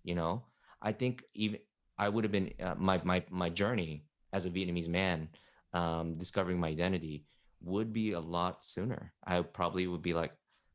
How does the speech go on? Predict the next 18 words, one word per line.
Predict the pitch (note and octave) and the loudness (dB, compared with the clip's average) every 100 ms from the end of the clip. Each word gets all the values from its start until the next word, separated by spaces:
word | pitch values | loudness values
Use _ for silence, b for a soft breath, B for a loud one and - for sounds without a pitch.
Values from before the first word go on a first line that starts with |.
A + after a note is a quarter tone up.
| - | -2
I | F2+ | 0
would | F2 | 0
be | F2+ | 0
so | - G2+ | 2 2
heartbroken, | F#2+ G2 F2+ D#2 - D#2+ E2 - _ E2+ | 2 0 0 -2 -4 -10 -12 -14 _ -4
or | E2 | -2
I'll | E2 | -2
be | E2 D#2 | -2 -4
so, | - F2+ | 0 0
like, | F#2 E2 - B B B B - | 2 0 -2 B B B B -6
uh, | F2 E2+ - | -2 -2 -4
um, | D2+ G1+ - | -8 -8 -12
so | - G2+ | -4 -2
thankful, | G2 G2+ A#2 - - - _ _ - | 2 2 2 -4 -10 -12 _ _ -2
you | F#2 | 0
know, | F#2 | 4
maybe, | G2 A2 - F#2+ | 2 2 -2 -4
um, | E2 D#2 | -4 -4